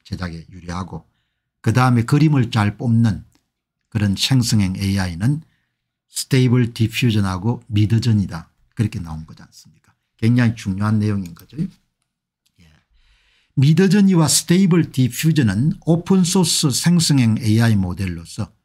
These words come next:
예, 이제 학습 단계에서 오억 장의 이미지가 이제 학습이 된 겁니다. 예. 폐쇄형 에이아이 모델인 달리 쓰리보다는 더 많은 이미지 데이터셋을 입력한 셈이고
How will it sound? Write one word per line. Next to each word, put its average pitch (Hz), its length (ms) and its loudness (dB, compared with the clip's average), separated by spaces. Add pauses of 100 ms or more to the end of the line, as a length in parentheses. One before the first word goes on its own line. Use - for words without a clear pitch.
(260)
예, 87 60 -20 (480)
이제 110 140 -2
학습 - 600 -4
단계에서 110 800 -2 (340)
오억 131 640 0
장의 120 580 0 (280)
이미지가 117 760 0
이제 90 160 -8
학습이 - 440 -6
된 82 180 -12
겁니다. 101 420 -18 (640)
예. 90 120 -12 (340)
폐쇄형 196 540 2
에이아이 143 400 2
모델인 117 560 2
달리 151 380 4
쓰리보다는 117 560 -2
더 127 240 2
많은 120 500 2
이미지 131 440 0
데이터셋을 104 920 -4 (140)
입력한 120 460 2
셈이고 87 580 -10